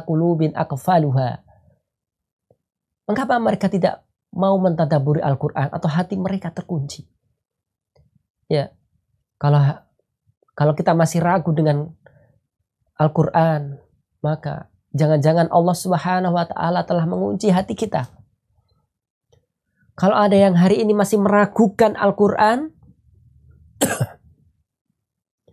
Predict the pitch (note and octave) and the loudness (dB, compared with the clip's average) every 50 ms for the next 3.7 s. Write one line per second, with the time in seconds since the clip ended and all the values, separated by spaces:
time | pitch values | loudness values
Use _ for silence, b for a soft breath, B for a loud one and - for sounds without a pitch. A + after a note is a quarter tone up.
0 | _ _ _ _ _ _ _ _ - E3+ D3+ - A3 G3 B3 F#3+ - A#3+ A3+ A3+ | _ _ _ _ _ _ _ _ -2 0 2 2 2 2 2 2 2 2 2 2
1 | G#3 C4 A#3+ A#3 F#3+ G#3 B3 C4 C4+ B3+ B3 G#3+ A3+ A3+ A3+ A3+ G#3 - A3+ - | 2 2 2 4 4 4 4 4 4 4 4 4 6 6 6 4 2 -2 -4 -6
2 | - - C#4+ C4 - - - - _ _ _ _ _ _ _ _ _ _ _ _ | -6 -4 0 2 2 2 0 -4 _ _ _ _ _ _ _ _ _ _ _ _
3 | _ - G#3 G#3 - - D4+ E4 - F4 - F4 D4+ - | _ -4 -4 -4 -2 0 -2 0 2 2 2 2 2 2